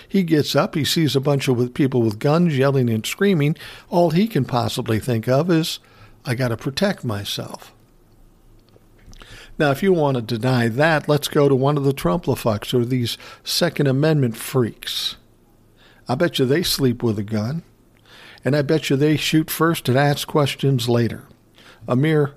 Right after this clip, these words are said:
Locke didn't do that, but the cops did. You know, it's a funny thing about the Second Amendment. These people are rabid about owning guns and being able to do whatever they want with guns. They want to go into, um,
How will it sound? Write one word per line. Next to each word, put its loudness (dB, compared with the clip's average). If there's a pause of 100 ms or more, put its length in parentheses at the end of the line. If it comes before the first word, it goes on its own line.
(260)
Locke -4
didn't -2
do -4
that, -2
but -6
the -6
cops -6
did. -10 (1400)
You 0
know, 4
it's -4
a -8
funny 2
thing 0
about 0
the -10
Second -2
Amendment. 0
These 0
people -2
are -4 (400)
rabid 0 (120)
about 0
owning 0
guns -2
and -6
being 2
able 0
to -4
do 2
whatever 0
they -2
want -2
with -6
guns. -2 (360)
They 2
want 2
to -4
go 2
into, 0 (400)
um, -6